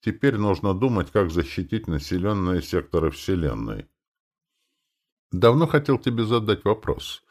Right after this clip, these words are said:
Скажи, почему операторы выше тебя уровнем не вступают в битву с хаосом? Здесь такое дело, что сразу и не поймёшь. Им запрещено правилами вмешиваться в реальность относительных мирозданий.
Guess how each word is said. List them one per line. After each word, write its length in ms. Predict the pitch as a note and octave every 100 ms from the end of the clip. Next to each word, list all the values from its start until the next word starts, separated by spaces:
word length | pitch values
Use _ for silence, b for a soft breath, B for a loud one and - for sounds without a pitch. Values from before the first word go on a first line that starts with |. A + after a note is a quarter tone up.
| b b
Скажи, 320 | - D3 G#2+
почему 420 | - F#2 B2 A2+
операторы 560 | F#2+ G#2+ B2+ C3+ F2 D#2+
выше 280 | F2 - D2+
тебя 260 | E2 F2
уровнем 480 | G2+ B2+ D2 C2+ C#2
не 80 | D2
вступают 500 | - E2+ - G2+ C#2+
в 20 |
битву 340 | D#2+ C#2+ D#2
с 60 | D2
хаосом? 640 | - C2+ G1+ - - G1+ - _ _ _ _ -
Здесь 380 | D#2 D#2 F2+ D2+
такое 500 | - E2+ - F#2+ D2+
дело, 300 | C#2 A#2 G2+
что 200 | - D2
сразу 400 | - E2+ E2 F2
и 80 | E2+
не 120 | F2
поймёшь. 640 | F2 F#2+ F#2+ D#2+ - - b b b
Им 260 | D#3 E3+ C#3
запрещено 600 | C#3 C#3+ C#3 - C#3+ C3
правилами 600 | C#3 E3+ D#3 B2 A#2 G#2
вмешиваться 680 | G#2+ B2 - B2 A2+ -
в 80 | A2
реальность 500 | A2+ B2+ C3+ A#2 -
относительных 760 | - G#2+ F#2+ A2 F#2 G2 F#2 G#2
мирозданий. 760 | G2+ G#2+ F#2+ E2+ B1+ A#1+ -